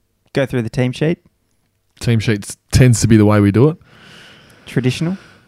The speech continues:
Speaker 1: Stick to what you know.
Speaker 2: Mm-hmm.
Speaker 1: Ineos Grenadiers off the top. Bernal, numero uno. That back, that back. He's been solid this year. Really good, s-, good, good in a couple of one-day classics,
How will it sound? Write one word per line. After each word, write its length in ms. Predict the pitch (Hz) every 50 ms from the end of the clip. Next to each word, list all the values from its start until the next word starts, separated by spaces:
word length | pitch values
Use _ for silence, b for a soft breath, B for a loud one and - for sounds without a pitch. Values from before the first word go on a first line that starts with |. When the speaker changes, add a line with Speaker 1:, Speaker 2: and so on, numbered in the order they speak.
| b b b b _ _
Speaker 1:
Stick 260 | - - - 151 -
to 80 | - 113
what 120 | 117 -
you 80 | - 117
know. 240 | 107 113 120 156 185 - _ _ _ _ -
Speaker 2:
Mm-hmm. 280 | 123 117 110 117 139 170 175 - _ _ _ _ _ _ _ _ _ -
Speaker 1:
Ineos 280 | 147 151 143 127 -
Grenadiers 580 | - 135 120 113 104 123 120 113 110 101 - - _
off 140 | 147 131 -
the 60 | -
top. 460 | - - - 117 107 - _ _ b b b b b b b -
Bernal, 440 | 143 131 127 127 123 120 110 104 113 _ _ _ _ _ _ -
numero 340 | 127 127 127 127 123 120 - -
uno. 460 | 131 127 127 123 120 113 104 101 - _ _ _ _ _ _ _ _ _ _ _ _ _ _ _ _ _ _ _ _ _ _ _ _ _
That 220 | - - - -
back, 400 | - 127 127 127 - - - - _
that 200 | - 143 - _
back. 220 | - 147 143 135 -
He's 180 | - 147 131
been 280 | - 180 180 165 143 - _ _ _ _ _ _ _ _ _ _ _
solid 500 | - - - - 147 143 170 190 185 156
this 240 | 170 185 175 - -
year. 300 | 185 196 220 254 247 233 _ _ _ _ _ _ _ _ _ _ _ _ _ _
Really 260 | - 139 156 165 151
good, 140 | 135 139 131
s-, 240 | - - - - - _
good, 220 | - - - _
good 140 | - 202 220
in 80 | 262 220
a 40 |
couple 280 | - - 156 147 - 139
of 80 | 123 110
one-day 340 | 123 131 127 120 113 113
classics, 480 | - - - 147 156 - 180 156 -